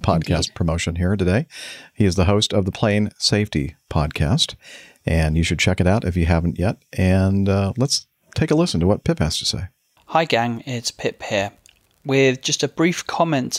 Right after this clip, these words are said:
Speaker 3: on a story that you guys covered, well, a couple of episodes ago now, regarding it was either Air China or China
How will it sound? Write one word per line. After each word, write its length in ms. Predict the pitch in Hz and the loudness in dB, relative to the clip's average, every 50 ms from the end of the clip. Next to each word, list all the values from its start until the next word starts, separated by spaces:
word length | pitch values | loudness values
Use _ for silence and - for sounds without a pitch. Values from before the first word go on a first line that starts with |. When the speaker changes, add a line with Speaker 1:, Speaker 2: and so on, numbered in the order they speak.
| - - | -8 -4
Speaker 3:
on 300 | 123 120 117 117 117 117 | -2 -2 0 0 -2 0
a 40 | |
story 480 | - - - - - 139 139 135 131 127 | 0 0 0 0 2 2 2 2 2 2
that 200 | 120 113 - - | 0 -2 -2 -2
you 60 | 131 | -4
guys 280 | - 123 120 120 117 - | -2 0 0 0 0 -2
covered, 600 | - - - 131 120 123 123 117 117 - 135 131 _ - - | -4 -2 -2 0 2 2 2 2 0 -2 -10 -10 _ -14 -2
well, 220 | 127 147 147 143 131 | 0 2 2 2 2
a 40 | - | 2
couple 280 | - 123 - - 127 117 | 0 -2 0 0 -2 0
of 60 | 113 | 0
episodes 560 | 110 110 - - - - 110 107 107 - - | 0 0 0 -2 -2 -2 -4 -6 -6 -8 -8
ago 200 | - - 110 107 | -6 -4 -4 -4
now, 320 | 107 104 104 104 98 98 - - - - - - - - - - - - - | -2 -2 -2 -2 -2 -2 -4 -10 -18 -18 -16 -16 -16 -16 -18 -18 -20 -10 -6
regarding 840 | 143 131 - 147 151 156 156 156 147 156 147 143 139 135 131 127 - _ _ _ _ _ _ - - 226 | -6 -2 0 2 2 4 4 4 4 4 4 4 4 4 2 0 -4 _ _ _ _ _ _ -20 -16 -14
it 140 | 202 - - | -10 -6 -4
was 120 | 180 175 | 0 4
either 500 | 190 190 190 170 180 147 139 135 143 - - | 4 4 4 4 4 2 2 2 -2 -2 0
Air 200 | 160 151 147 139 | 2 2 2 2
China 580 | - - - 143 135 131 131 127 127 120 123 - | 0 -2 0 2 2 2 4 2 2 0 -2 -2
or 220 | - 123 120 113 - | -4 -2 -2 -2 -2
China 440 | - - - 120 120 123 123 120 | -4 -4 -2 -2 0 0 0 -2